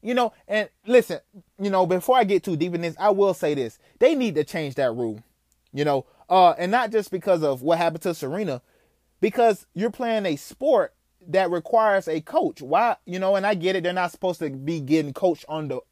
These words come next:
on while they're playing. You know, I get that. But what other,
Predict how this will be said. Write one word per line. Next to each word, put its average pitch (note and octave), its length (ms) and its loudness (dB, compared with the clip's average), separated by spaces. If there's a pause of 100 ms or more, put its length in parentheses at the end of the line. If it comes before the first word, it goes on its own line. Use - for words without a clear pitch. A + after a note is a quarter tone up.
on D#3+ 240 -4
while D3 240 2
they're C#3 120 -4
playing. C#3+ 600 -10 (180)
You E3+ 80 -10
know, F3+ 60 -4
I E3+ 100 0
get D#3 240 -2
that. B2+ 180 -4 (220)
But F#3 260 2 (760)
what A#3+ 180 0
other, G3+ 360 -2